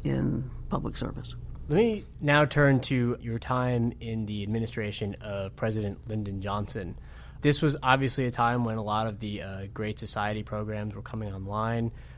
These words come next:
Speaker 2: You were an advocate for systematic analysis, a way to evaluate government programs and how they acted. You published a book. It was called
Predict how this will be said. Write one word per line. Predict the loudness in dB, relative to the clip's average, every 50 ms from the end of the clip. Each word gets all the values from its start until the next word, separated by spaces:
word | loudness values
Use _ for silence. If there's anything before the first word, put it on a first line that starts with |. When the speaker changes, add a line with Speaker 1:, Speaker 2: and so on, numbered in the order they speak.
| -8 -2
Speaker 2:
You | 2 4 6
were | 8 8
an | 8
advocate | 8 8 6 6 6 2 0 0 0 -2 -2 -2 -4
for | -6 -4 -4 -2 -2 -2 -4 -4
systematic | -4 -2 -2 0 0 0 0 0 0 0 2 0 0 0 -2
analysis, | -2 -2 0 2 4 4 4 4 4 0 -2 -6 -8 -8 -6 -6
a | -4
way | -2 0 0 0 0
to | 0 0 -2
evaluate | -4 -2 2 6 6 6 6 6 4 0 -2 -2 -2 -2 -2 -2 -2 -4 -6 -8 -10 -12 -12 -14 -14 -14 -14 -10 0
government | 4 4 6 6 6 4 4 4
programs | 4 4 6 6 6 4 4 4 4 4 2 0 0
and | -2 -4
how | -2 0 0 0
they | 0 0
acted. | 2 2 2 4 4 2 2 2 0 -4 -10 -6 -2
You | -2
published | 0 4 4 4 4 4 2 0 0 -2
a |
book. | -4 0 4 6 6 6 4 0 -4 -2
It | 2 2
was | 6 6 6 6
called | 6 8 10 10 10 10 10 8 8 6